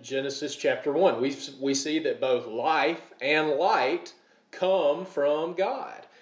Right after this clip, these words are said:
So Jesus here is introduced as the Word that was in the beginning with God. And again, what happened in creation, what happened in Genesis chapter one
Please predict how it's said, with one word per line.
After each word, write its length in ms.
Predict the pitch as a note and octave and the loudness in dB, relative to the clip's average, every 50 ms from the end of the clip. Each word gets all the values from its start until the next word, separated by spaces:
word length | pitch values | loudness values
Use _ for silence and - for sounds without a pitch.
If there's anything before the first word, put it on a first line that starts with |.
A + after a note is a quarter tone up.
| _ - | _ -10
So 420 | - - F3+ E3+ E3+ E3+ D3+ - - - - - | -2 2 4 4 4 4 2 -2 -6 -16 -16 -6
Jesus 460 | A#2+ D3 G3+ A#3+ A#3+ G#3+ G3+ F#3 - | 0 0 2 2 2 0 -2 0 2
here 200 | F3 E3+ F3 D#3+ | 4 4 4 4
is 80 | C3+ | 4
introduced 400 | D3+ D#3 D3+ C#3+ C#3+ D#3 D3 - | 2 0 0 -2 -4 -4 -6 -4
as 160 | C#3+ B2 B2 A#2+ | -6 -6 -4 -2
the 80 | B2+ | -2
Word 680 | A#2 A#2 A#2 A#2+ C#3+ F#3+ A3 G3+ D#3+ C#3 C3+ C#3+ D3 C#3+ | -4 -4 -4 -2 0 2 2 4 4 4 4 2 2 0
that 140 | C3 B2+ A2 | 0 -2 -2
was 100 | B2 B2 | -2 -2
in 140 | D3+ D#3+ D3+ | -2 -2 -2
the 40 | C#3 | -2
beginning 360 | C3+ C3+ C#3+ C#3 C3 B2 C3 | -4 -2 -4 -4 -2 -2 -2
with 200 | C#3+ C#3+ - - | -2 -2 -2 0
God. 520 | C3 B2+ B2+ C3 C#3 E3 F#3 G3 G3 - - - - - - - - | 2 2 4 4 2 2 0 0 -2 -4 -6 -10 -20 -20 -20 -16 -8
And 440 | - B2+ C#3+ D3 D3 C#3+ C3+ C#3 C#3 - - - | -4 -2 0 0 2 0 0 -2 -6 -10 -10 -10
again, 420 | C3 C3+ E3 G3 E3 A#2+ A2+ A2 A2 | -6 -2 0 0 0 -2 -4 -6 -4
what 440 | A#2+ C#3+ E3 F#3+ G#3+ G3 - - - | 0 2 2 2 2 0 -2 -4 -10
happened 920 | - - - G3 G3+ A3 A3 A3 G#3+ - C3 B2+ B2+ C3 C#3+ D3+ E3 E3+ - - | -14 -6 0 2 2 2 2 0 -2 -2 -2 -2 -2 -6 -8 -10 -10 -10 -12 -8
in 440 | C#3+ D3+ D#3+ F3 F3+ F3+ F#3 F#3 F3+ | -4 -2 0 2 2 0 -2 -4 -8
creation, 760 | - - F#3 F3+ E3+ D#3 D#3 E3 E3 - - - G#2 C3+ C3 | -4 0 2 4 4 4 2 0 -2 -4 -8 -8 -8 -6 -4
what 200 | C3+ D#3 D3 - | -2 -2 -2 -2
happened 460 | C#3+ C#3+ D3+ E3 E3 - F#3+ E3+ E3 | 0 2 2 2 2 0 -4 -6 -6
in 140 | D#3+ D3 C3 | -8 -6 -4
Genesis 400 | C3 D3+ D3+ D3 - - D#3 - | -4 -4 -4 -6 -8 -10 -10 -6
chapter 400 | - F3+ D3+ C#3 - - C#3 B2+ | 0 2 2 2 2 -2 -4 -4
one 520 | C3 D3+ E3 D3+ C3+ B2+ B2+ C3+ C3+ | -2 0 2 2 2 2 0 -2 -4